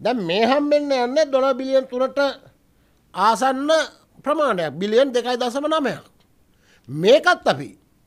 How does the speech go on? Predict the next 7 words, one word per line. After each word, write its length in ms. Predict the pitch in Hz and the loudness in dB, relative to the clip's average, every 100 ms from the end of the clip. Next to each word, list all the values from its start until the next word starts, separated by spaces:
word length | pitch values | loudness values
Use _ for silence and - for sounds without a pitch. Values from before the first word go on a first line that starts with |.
| _ _ _ _ _ 180 | _ _ _ _ _ 0
කාලා 280 | 208 262 | 2 2
බීලා 400 | 247 262 277 269 247 - - _ _ 131 | 0 0 2 2 0 -12 -20 _ _ -4
විනාශ 380 | 196 247 247 | 0 2 0
කරලා 360 | 262 269 269 262 | 0 0 0 0
නිසි 200 | 214 202 | -2 -2
වැඩපිළිවෙලක් 640 | 240 220 214 254 262 262 226 | -2 -2 -2 0 2 2 0
නැතුව 300 | 240 247 254 | -4 -2 -2